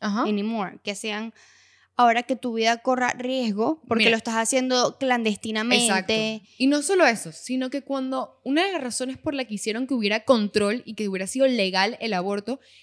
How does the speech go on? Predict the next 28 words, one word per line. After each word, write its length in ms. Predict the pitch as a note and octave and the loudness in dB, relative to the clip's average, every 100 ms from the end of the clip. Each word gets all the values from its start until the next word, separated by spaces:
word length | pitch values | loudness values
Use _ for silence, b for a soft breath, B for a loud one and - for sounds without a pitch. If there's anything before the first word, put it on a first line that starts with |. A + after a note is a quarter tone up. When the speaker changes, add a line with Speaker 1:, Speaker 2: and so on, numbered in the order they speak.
| b | b
Speaker 1:
era 220 | F#3+ G#3 A3+ | -4 -2 0
para 240 | C#4 C4+ | -2 0
que 100 | A#3 | -2
las 160 | G#3+ - | -4 -4
personas, 520 | F#3 F3+ G#3+ G#3+ - _ _ _ _ _ | -6 -4 -6 -8 -10 _ _ _ _ _
para 180 | - F#3+ | 2 2
que 100 | F#3+ | 2
los 120 | F#3 E3+ | -2 -4
hospitales, 680 | D#3+ F3 C4+ A#3 G3+ C4+ _ b b b | -8 0 4 4 2 -8 _ b b b
por 120 | G#3 | -2
ejemplo, 320 | A3+ A#3 F#3 | -2 -4 -6
porque 160 | F#3 G3+ | -10 -12
la 60 | G#3 | -12
gente 140 | G#3+ | -10
dice, 140 | B3+ B3+ | -6 -2
"No, 220 | D4+ D4+ | -2 0
pero 100 | C4+ | -2
¿cómo 140 | C4 C4+ | -2 -2
vas 40 | |
a 40 | D#4 | 0
abortar 240 | D#4 - A3+ | -2 -2 -4
a 20 | |
un 60 | |
niño 180 | C4 C4+ | -4 -4
de 140 | C4+ G#3 - | -4 -8 -4
seis 240 | - G3 | 0 0
meses?", 360 | A#3+ A#3 F3 - | 0 -2 -4 -2
tal, 260 | A3+ E3+ | -2 -2